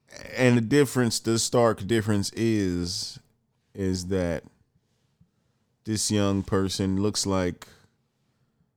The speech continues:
they have a suspect charged, uh, allegedly, uh, Lorenzo Johnson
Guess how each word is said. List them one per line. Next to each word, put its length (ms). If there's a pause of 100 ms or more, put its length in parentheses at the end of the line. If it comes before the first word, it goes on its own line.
(120)
they 140
have 220
a 40
suspect 720
charged, 880 (260)
uh, 40
allegedly, 1300
uh, 420
Lorenzo 1000 (720)
Johnson 720